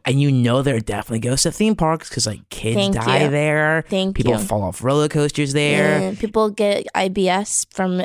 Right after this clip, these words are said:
Speaker 2: corn dogs and then they also die.
Speaker 1: And people who work at theme parks are also,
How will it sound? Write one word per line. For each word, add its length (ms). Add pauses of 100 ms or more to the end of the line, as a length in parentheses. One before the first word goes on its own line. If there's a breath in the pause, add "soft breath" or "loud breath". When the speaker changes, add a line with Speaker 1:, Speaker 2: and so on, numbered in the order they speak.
Speaker 2:
corn 260
dogs 380
and 160
then 100
they 160
also 360
die. 560
Speaker 1:
And 140
people 220
who 120
work 220
at 100
theme 160
parks 320
are 160
also, 260